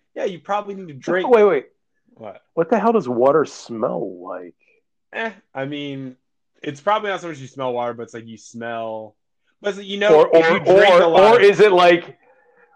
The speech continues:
Speaker 2: or, or, or is it like you're putting yourself through this, um, like, one of these sweatbox sort of, um,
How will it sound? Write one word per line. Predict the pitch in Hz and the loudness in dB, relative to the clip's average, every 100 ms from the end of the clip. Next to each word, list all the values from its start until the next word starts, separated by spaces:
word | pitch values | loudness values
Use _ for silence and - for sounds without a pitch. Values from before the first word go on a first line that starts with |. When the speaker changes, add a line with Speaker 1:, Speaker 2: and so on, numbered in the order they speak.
| - | -4
Speaker 2:
or, | 175 | 0
or, | 190 202 220 | 2 2 2
or | 175 202 214 | 2 2 2
is | 175 156 | 2 0
it | 151 | 0
like | 151 139 | 0 2
you're | 143 135 | -2 -2
putting | - 147 147 | -2 -2 0
yourself | 143 135 - 139 139 - | 0 0 0 0 -2 -6
through | 139 123 131 131 113 | -6 -2 0 0 -2
this, | 120 117 - | -2 -2 -4
um, | 117 107 101 95 _ _ _ _ _ | -4 -4 -6 -14 _ _ _ _ _
like, | - 131 | -8 -4
one | 131 131 | 0 0
of | 120 | -2
these | 127 - | -6 -8
sweatbox | - 139 123 123 - 127 123 120 - _ _ - | -12 -4 -2 -2 -4 -4 -4 -6 -14 _ _ -4
sort | 135 127 | -2 0
of, | 120 110 117 | -2 -2 -2
um, | 113 110 104 101 | 0 0 -4 -8